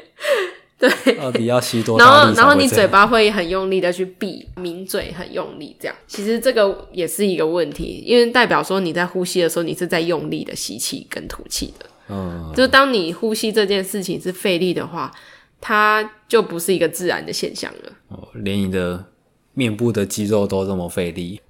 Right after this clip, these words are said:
Speaker 1: 脸部应该是要放松的啊。
Speaker 2: 哦。
Speaker 1: 对啊。<laughs> 以上这些啊，都是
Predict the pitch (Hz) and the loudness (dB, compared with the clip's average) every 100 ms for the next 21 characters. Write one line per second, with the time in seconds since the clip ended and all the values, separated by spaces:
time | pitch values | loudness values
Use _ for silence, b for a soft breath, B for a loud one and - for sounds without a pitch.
0 | _ - 185 165 220 220 214 220 196 190 | _ -2 -2 2 2 2 2 0 0 -2
1 | 175 175 170 156 156 175 _ - 113 - | -6 -8 -8 -8 -12 -14 _ -20 -20 -20
2 | - _ _ - 165 151 156 131 117 120 | -20 _ _ -6 -2 -2 -4 -6 -6 -6
3 | 113 120 - _ - 214 254 269 262 262 | -8 -10 -14 _ -2 4 6 8 8 8
4 | 262 233 220 202 202 208 220 214 | 6 8 8 6 4 2 6 4